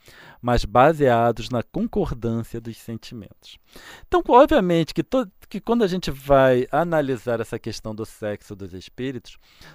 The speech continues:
nós vamos analisar em conformidade com o nosso entendimento, com os nossos conceitos, o que nós conhecemos. Então, já de,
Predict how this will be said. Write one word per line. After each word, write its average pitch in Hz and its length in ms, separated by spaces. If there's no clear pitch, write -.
nós 156 200
vamos 160 240
analisar 156 600
em 185 60
conformidade 170 1200
com - 120
o 175 40
nosso 160 340
entendimento, 160 680
com 123 80
os 113 140
nossos 117 260
conceitos, 123 580
o 127 100
que - 160
nós 143 420
conhecemos. - 800
Então, 240 320
já 185 400
de, 160 360